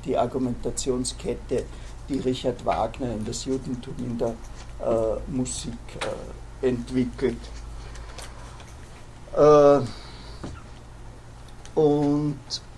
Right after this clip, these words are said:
<clears throat> bei Lessing kommt dann noch dazu die Idee, äh, einer, äh,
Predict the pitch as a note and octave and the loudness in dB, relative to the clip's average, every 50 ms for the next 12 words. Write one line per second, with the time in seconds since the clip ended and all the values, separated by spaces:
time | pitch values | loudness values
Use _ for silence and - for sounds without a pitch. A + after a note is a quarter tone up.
0 | - - - F#3+ E3+ D3+ C#3+ C3+ B2 A#2+ - - - - - - - - - - | -2 2 4 6 6 6 4 2 0 -4 -10 -14 -14 -14 -16 -16 -16 -16 -16 -16
1 | - - - - - - - - - - - - - - - - - - - - | -16 -16 -16 -16 -16 -16 -14 -16 -14 -14 -14 -14 -14 -16 -16 -14 -14 -14 -12 0
2 | - D3 B2 A#2+ A#2+ A#2 A2 - - - - C3+ C3+ C3+ D3 F#3 F#3+ - - E3 | 6 8 8 8 8 6 4 0 -4 -6 -4 0 4 6 6 6 6 4 2 0
3 | D3+ D3 C#3 - - - - - - - - - - - - - - - - - | 0 0 0 -2 -6 -10 -14 -14 -14 -14 -14 -14 -16 -16 -16 -14 -12 -10 0 2
4 | C3+ C#3+ F3 E3 - - - - - C#3 C3 B2+ B2 B2 B2 A#2 A#2+ B2 B2+ B2 | 4 4 4 2 -2 -6 -4 2 6 6 6 8 6 6 4 6 6 6 6 4
5 | B2 - - - - - - - - - - - - - - - A#3+ A#3+ A#3+ - | 4 0 -6 -12 -12 -14 -14 -16 -16 -16 -16 -16 -16 -6 -2 0 0 0 0 -4
6 | - - C3+ C#3 D3 D#3+ D#3 D3 - - - - - - - - - - - - | -4 -2 -2 -2 0 0 -2 -4 -6 -10 -14 -14 -14 -14 -14 -16 -16 -16 -16 -12
7 | - - C#3 C3 A#2+ - C3+ B2 - - C3 A#2+ A#2 A#2+ A#2+ B2 A#2+ A#2 A#2 - | -4 0 0 0 2 0 -2 -2 0 0 2 2 2 2 2 0 0 -2 -4 -6
8 | - - - - - - - B2 A#2+ A#2 A#2 A2+ A2 - - A#2 A#2 - A#2+ A#2 | -12 -16 -16 -16 -10 -2 0 2 2 4 2 2 0 -2 -4 -6 -6 -4 -4 -2
9 | A2 G#2+ G#2+ A2 A2+ - - - - - - - - C3 A#2 A2 - | -2 -2 -4 -6 -6 -8 -10 -14 -14 -14 -12 -10 -8 -8 -6 -6 -8